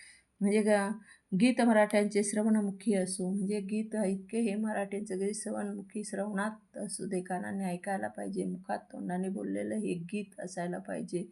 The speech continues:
त्या गीताने स्फूर्ती मिळते, दीप्ती म्हणजे तेज मिळतं, धृतई, अं, धृतई म्हणजे धैर्य मिळतं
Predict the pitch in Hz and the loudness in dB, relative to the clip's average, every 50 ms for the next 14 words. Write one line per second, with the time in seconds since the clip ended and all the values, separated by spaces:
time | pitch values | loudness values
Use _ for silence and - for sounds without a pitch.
0 | - - - - - - _ _ - - - - 220 220 202 180 202 208 - 208 | -14 -20 -20 -20 -20 -20 _ _ -10 -10 -6 0 0 0 2 0 -2 -2 -2 -2
1 | 202 196 196 190 - - - 226 226 220 214 - - 202 202 196 190 185 185 185 | 0 0 0 -2 -2 -6 -4 -2 -2 -2 -2 -2 -2 -2 0 0 0 0 0 0
2 | 190 185 180 202 - - _ - 214 214 214 202 190 196 202 202 - - 180 185 | -2 0 0 -2 -4 -6 _ 0 2 4 4 4 2 0 -2 -4 -2 2 2 2
3 | 202 196 196 214 202 202 202 196 196 - 185 180 180 180 - _ - - - - | 2 2 2 0 0 0 -2 -4 -2 -2 0 0 0 -2 -6 _ -20 -20 -20 -20
4 | - _ _ - 185 226 202 202 202 - 220 220 208 185 156 - - - - - | -20 _ _ 2 4 4 4 4 4 4 4 4 4 4 0 -2 -4 -6 -14 -20
5 | _ - - - - - - - _ 233 208 208 202 196 202 208 - - - 180 | _ -20 -18 -18 -16 -16 -18 -14 _ -4 -2 -2 -2 -4 -6 -8 -10 -12 0 4
6 | 247 240 208 220 233 240 247 247 240 226 214 214 208 196 190 185 208 208 240 240 | 6 6 6 6 6 6 8 8 8 6 6 4 4 2 2 2 2 4 4 4
7 | 220 208 202 208 202 190 - - 160 190 | 2 2 0 -2 -4 -6 -6 -6 -6 -6